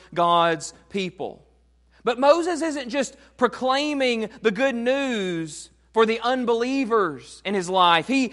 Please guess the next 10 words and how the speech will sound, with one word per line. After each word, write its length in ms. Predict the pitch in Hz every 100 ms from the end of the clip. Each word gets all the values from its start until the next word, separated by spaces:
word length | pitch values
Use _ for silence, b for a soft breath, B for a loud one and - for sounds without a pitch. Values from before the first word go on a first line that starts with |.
| B
is 160 | 240 220
also 500 | 233 269 294 - 247
proclaiming 840 | 233 226 254 247 277 269 247 226 202 B
the 80 | 220
good 240 | 196 262
news 1120 | 226 233 262 269 233 180 165 156 147 - - _ _ _ _ -
by 160 | 202
serving 680 | - - 233 254 240 214 202
God's 400 | 196 202 202 -
people. 580 | 208 233 226 208 139